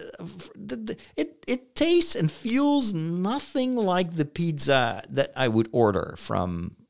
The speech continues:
you know, New York Pizza or, uh, Domino's or, or, or, or even, even the, the supermarket pizzas. I'm, I'm almost afraid to say it here, but they actually taste better than the ones that I make myself. What am I doing wrong? Why is,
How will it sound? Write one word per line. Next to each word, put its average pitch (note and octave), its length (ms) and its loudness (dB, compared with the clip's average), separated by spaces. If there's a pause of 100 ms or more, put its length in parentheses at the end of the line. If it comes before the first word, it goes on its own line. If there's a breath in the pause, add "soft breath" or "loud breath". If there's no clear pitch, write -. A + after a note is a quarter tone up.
you A2+ 180 -2
know, - 440 -8
New G2+ 200 -2
York F#2 260 -6
Pizza E2+ 580 -4
or, D#2+ 360 -4
uh, D#2+ 200 -4
Domino's D#2+ 840 -4
or, G2+ 160 -6 (300 loud breath)
or, A2+ 200 2
or, B2+ 240 4
or E3 220 0
even, F4 320 0
even F4+ 300 2
the, C3+ 300 6 (260)
the D3 100 2
supermarket C#4+ 560 4
pizzas. G#2+ 460 2
I'm, A#2+ 160 -2 (400)
I'm G#2 140 -16 (100)
almost C3+ 380 -4
afraid G#2 460 -6
to F2+ 240 -6
say - 280 -2
it - 180 -4
here, D2+ 280 -8 (600 soft breath)
but - 100 -16
they G#3 220 -6 (280)
actually A3 500 -4
taste F3+ 460 -4
better G#3+ 260 0
than C#3 420 -2
the D#3+ 80 2
ones D3 360 -2
that D#3 120 -8
I D#3+ 240 -8 (440)
make F3 180 -2
myself. D3+ 340 -4
What D#4 120 4
am F#4+ 100 2
I F#4+ 80 4
doing B3+ 300 2
wrong? B3+ 260 0
Why B3+ 200 -4
is, D4+ 260 -4